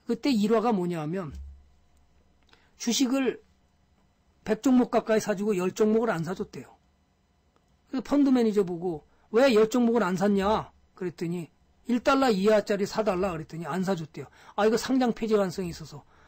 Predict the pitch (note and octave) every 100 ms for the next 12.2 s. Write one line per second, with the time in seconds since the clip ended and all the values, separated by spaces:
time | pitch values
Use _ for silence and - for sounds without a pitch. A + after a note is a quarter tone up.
0 | _ _ - B3 C#4 - D4+ C4+ C4+ -
1 | A#3 - A3 G3+ F3+ G3+ A3 - - G#3+
2 | G3+ A3+ G#3+ G3 F3+ E3 D#3+ D#3 D3+ F#3+
3 | E3 _ _ - F#3+ B3+ A3+ - _ _
4 | - B3+ C#4+ D4 C#4+ A#3+ A#3 A3 G#3+ G3+
5 | F#3+ F#3+ A3 - G3+ F#3 G3 F3 D#3 D3+
6 | A3+ D4+ - - _ _ _ G3+ C#4+ -
7 | _ _ _ F#3 F#3 A3+ - D#4 D4+ A3+
8 | G3 D#3 C#3+ C#3 B3 - _ _ _ F4+
9 | B3+ A3+ C#4+ D4 B3+ A#3+ A#3+ B3 A#3 C3+
10 | - _ _ _ _ _ _ _ _ _
11 | _ _ C#4+ D#4+ - G3+ C4 C#4 - G#3
12 | B3 A3